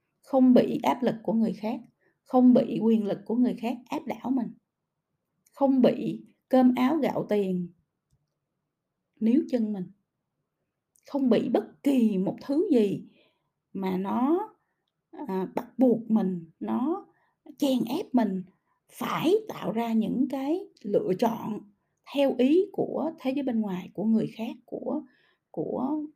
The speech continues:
hoàn cảnh mà nó đi ngược lại với lại cái mong muốn của mình. Cái điều quan trọng nhất, hay ho nhất, hạnh phúc nhất của một con người là sự tự do. Trong đó nó có sự tự do để lựa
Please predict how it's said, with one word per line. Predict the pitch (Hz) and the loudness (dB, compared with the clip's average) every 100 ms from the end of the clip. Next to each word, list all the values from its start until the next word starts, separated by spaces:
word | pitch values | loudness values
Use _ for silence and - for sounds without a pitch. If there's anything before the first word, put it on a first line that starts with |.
| _ | _
hoàn | 208 190 185 | -8 -8 -8
cảnh | - - 247 - _ _ _ _ _ _ _ _ | -12 -10 -10 -12 _ _ _ _ _ _ _ _
mà | 208 190 | -8 -6
nó | 226 | -2
đi | 233 | 0
ngược | 214 220 220 - | 2 2 2 -2
lại | - 202 | -6 -6
với | 196 254 | -6 -4
lại | - - | -4 -6
cái | 220 226 - _ - | -8 -10 -14 _ 0
mong | 226 220 | 4 4
muốn | 208 233 | 2 -2
của | - 202 | -6 -10
mình. | 185 - _ _ _ _ _ _ _ _ _ _ _ _ _ _ _ _ _ _ _ - | -12 -16 _ _ _ _ _ _ _ _ _ _ _ _ _ _ _ _ _ _ _ -4
Cái | 269 | 2
điều | 247 202 180 | 4 4 2
quan | 185 220 220 | 0 0 0
trọng | 220 - 202 202 | -4 -8 -8 -4
nhất, | 240 330 - _ _ _ _ | -2 -4 -8 _ _ _ _
hay | - 254 247 | -4 -2 0
ho | 240 240 233 | -2 -8 -6
nhất, | 226 254 339 - _ _ _ _ _ - | -4 -4 -6 -12 _ _ _ _ _ -14
hạnh | - - 220 | -6 -4 -2
phúc | 339 392 | -2 0
nhất | 262 311 | 0 2
của | 226 | 0
một | 220 220 | 0 0
con | 202 | -6
người | 190 180 | -4 -6
là | 170 | -6
sự | - - | -10 -8
tự | - | -6
do. | 190 180 180 _ _ _ _ _ _ _ _ _ _ _ _ _ _ _ _ _ _ _ - | -6 -8 -12 _ _ _ _ _ _ _ _ _ _ _ _ _ _ _ _ _ _ _ 2
Trong | 302 302 | 6 8
đó | 294 302 415 415 | 8 6 4 0
nó | |
có | 381 349 | 0 -2
sự | - - 175 | 2 2 2
tự | - - 180 | 2 2 4
do | 277 294 294 | 4 6 4
để | 226 247 | 4 4
lựa | 220 - | 4 2